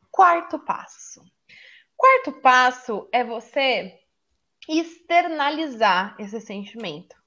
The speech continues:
Então, depois de ter passado por todos esses processos que são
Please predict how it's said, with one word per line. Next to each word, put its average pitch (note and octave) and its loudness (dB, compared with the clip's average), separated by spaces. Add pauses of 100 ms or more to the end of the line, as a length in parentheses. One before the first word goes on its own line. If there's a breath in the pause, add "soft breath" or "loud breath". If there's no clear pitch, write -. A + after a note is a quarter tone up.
(460 soft breath)
Então, C4 -6
depois C#4 2
de B3+ -10
ter C4 0
passado B3 -2
por A#3 -6
todos C#4 4
esses D#4+ -4
processos A3 0
que - -20
são G#3 0